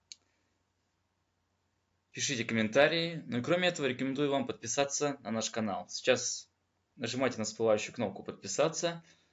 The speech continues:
чтобы получать новые свежие уроки по дебюту, по эндшпилю, по миттельшпилю, по психологии. Ну и кроме этого, вот такие партии,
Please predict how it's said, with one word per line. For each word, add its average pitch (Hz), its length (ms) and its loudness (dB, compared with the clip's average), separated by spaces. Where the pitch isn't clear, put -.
чтобы 127 300 -2
получать 120 440 2
новые 143 280 2
свежие 120 380 2
уроки 110 540 4
по 101 80 -4
дебюту, 131 480 -2
по 104 180 2
эндшпилю, 160 400 -4
по 104 100 -4
миттельшпилю, 160 880 -6
по - 80 -14
психологии. 143 1040 2
Ну 170 100 -2
и 175 40 -2
кроме 165 280 2
этого, 131 260 0
вот 123 380 0
такие 113 300 -4
партии, 117 720 2